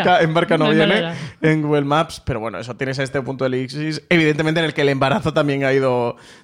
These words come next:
Speaker 1: también ha ido avanzando. Arroba des barra baja conocida nos dice: "No sé si soportaré otro capítulo igual de emotivo que el anterior". Carita de, así como de, de lagrimillas tiernas. "Eh, aún así, no puedo estar más in love con esta serie". Emoticono de ojitos de corazones.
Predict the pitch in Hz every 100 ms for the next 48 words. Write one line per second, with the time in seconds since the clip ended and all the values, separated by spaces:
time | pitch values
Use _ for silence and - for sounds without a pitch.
0 | - 139 135 127 123 117 113 127 113 104
1 | - _ - - _ _ - 156 180 214
2 | 180 196 180 160 175 165 156 - 147 -
3 | 156 135 151 170 165 143 143 - 147 175
4 | 196 214 202 185 180 165 160 160 175 170
5 | 170 160 151 170 180 156 160 147 139 131
6 | 135 120 127 123 120 127 139 175 240 -
7 | - _ - 143 151 143 139 131 131 123
8 | 123 123 123 131 127 123 123 123 117 127
9 | 123 123 127 135 123 - 139 135 180 214
10 | - - - - 165 165 160 156 208 208
11 | 190 196 202 180 180 165 170 190 - 156
12 | 196 202 - 160 151 - 135 170 240 -
13 | 160 147 139 139 147 135 131 127 120 123
14 | 117 - 170 254